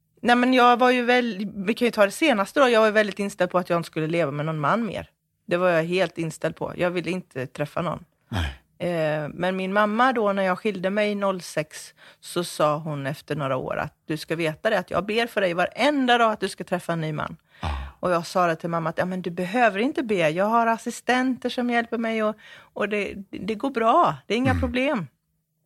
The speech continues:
Speaker 1: Ja, men, men jag, jag vill att du ska träffa en man som kan vara dina händer, precis som jag har varit dina händer
Speaker 2: Mm.
Speaker 1: och så. Och, ehm,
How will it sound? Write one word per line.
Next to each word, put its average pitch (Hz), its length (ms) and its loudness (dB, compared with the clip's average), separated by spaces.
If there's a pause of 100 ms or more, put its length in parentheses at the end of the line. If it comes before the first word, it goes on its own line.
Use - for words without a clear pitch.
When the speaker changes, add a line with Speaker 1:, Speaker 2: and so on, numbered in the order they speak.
(260)
Speaker 1:
Ja, 233 360 6
men, 233 240 4 (500)
men 233 120 2
jag, 226 300 2
jag 202 60 0
vill 226 240 2
att 220 100 0
du 214 80 0
ska 208 160 -4
träffa 208 360 -2
en 185 120 0
man 170 280 0
som 180 180 -4
kan 175 180 -2
vara 156 400 2
dina 175 260 -2
händer, 160 520 -4
precis 175 320 -6
som 165 160 -4
jag 151 100 0
har 151 120 -4 (100)
varit 151 440 -4
dina 143 240 -4
händer - 520 -8 (120)
Speaker 2:
Mm. 80 200 -2
Speaker 1:
och - 80 -4
så. - 200 -8 (920)
Och, 165 340 2
ehm, 156 380 0